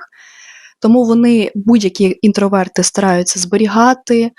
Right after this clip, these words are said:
укріпляти і покращувати стосунки. Також, е, інтроверти бояться проявити ініціативу і активність, бо це може призвести до змін у цих стосунках, і також це пов'язано з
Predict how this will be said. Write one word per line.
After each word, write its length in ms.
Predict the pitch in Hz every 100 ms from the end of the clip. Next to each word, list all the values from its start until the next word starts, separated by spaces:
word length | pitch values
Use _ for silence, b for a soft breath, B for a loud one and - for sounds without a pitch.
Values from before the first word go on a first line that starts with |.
| B B
укріпляти 640 | 208 - 202 202 226 - 202
і 40 |
покращувати 760 | 202 202 202 175 - 180 175 175
стосунки. 720 | - 185 - 285 339 - 247 240 _ B B B B _ _
Також, 520 | 247 240 214 - -
е, 180 | 208 196 208
інтроверти 560 | 202 208 208 202 -
бояться 520 | 190 202 208 190 -
проявити 540 | 185 196 185 190 190 180
ініціативу 840 | 202 202 185 - 185 - 311 262
і 60 | 208
активність, 840 | 190 - 277 330 294 254 - 208
бо 100 | 190
це 340 | 190 - 220 202
може 520 | 196 190 185 180 180 B B B
призвести 500 | 208 190 214 - 240
до 160 | 185 214
змін 400 | 202 208 277 294
у 60 | 240
цих 200 | - 233
стосунках, 680 | - 226 - 220 214 196 190 -
і 220 | 277 302
також 360 | 294 254 247 -
це 140 | 233
пов'язано 560 | - 214 226 220 208 202
з 380 | - 214 208